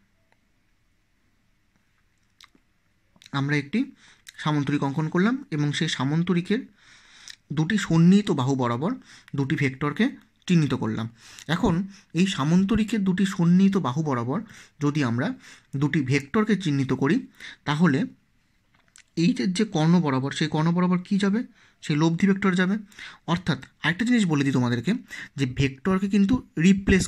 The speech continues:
করা যায়। কীরকম রিপ্লেস করা যায়? যেমন এটা যদি এ ভেক্টর হয়, সেই এ ভেক্টরকে আমরা এখানেও রিপ্লেস করতে পারি। একইভাবে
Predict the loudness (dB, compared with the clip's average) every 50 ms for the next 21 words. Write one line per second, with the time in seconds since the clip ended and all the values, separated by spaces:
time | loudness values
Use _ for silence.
0 | -4 -4 -4 -4 -4 -4 -2 0 0 0 2 2 2 2 2 2 2 0 0 0
1 | 0 0 0 0 2 0 -2 -2 -4 -12 -16 -14 -14 -14 -14 -8 -2 0 2 2
2 | 2 2 0 0 0 2 2 2 2 0 0 2 2 2 4 4 2 0 0 -2
3 | 0 0 -2 -2 -2 -4 -2 0 0 0 2 0 0 0 -2 -2 0 0 0 0
4 | 0 -2 -2 -4 -4 -4 -2 -2 0 0 0 -2 -4 -8 _ _ _ _ -20 -20
5 | -20 -20 _ -4 -4 -4 -2 0 0 0 0 0 -2 -6 -12 -20 _ _ _ _
6 | _ -2 -2 -2 0 0 -4 -4 -4 -8 -8 -12 _ _ _ -20 -20 -14 -8 -6
7 | -4 -2 0 2 2 2